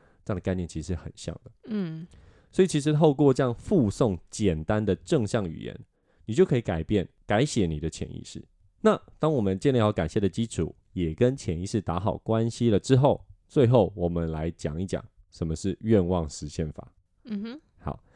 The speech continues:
Speaker 1: 首先呢，我们要从一个非常简单的问题开始。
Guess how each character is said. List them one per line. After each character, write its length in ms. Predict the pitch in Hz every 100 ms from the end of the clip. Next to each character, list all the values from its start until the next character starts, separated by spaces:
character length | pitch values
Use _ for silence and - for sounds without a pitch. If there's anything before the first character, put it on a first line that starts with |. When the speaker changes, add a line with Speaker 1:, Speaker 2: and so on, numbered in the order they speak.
| _ -
Speaker 1:
首 140 | 123
先 140 | 127 170
呢， 80 | 165
我 140 | 110
们 100 | 120
要 120 | 143
从 180 | 120 104
一 20 |
个 120 | 107
非 240 | 104 160 165
常 200 | 123 110
简 160 | 113
单 120 | 95 127
的 60 |
问 160 | 127 135
题 140 | 107
开 220 | 98 123
始。 240 | 123 -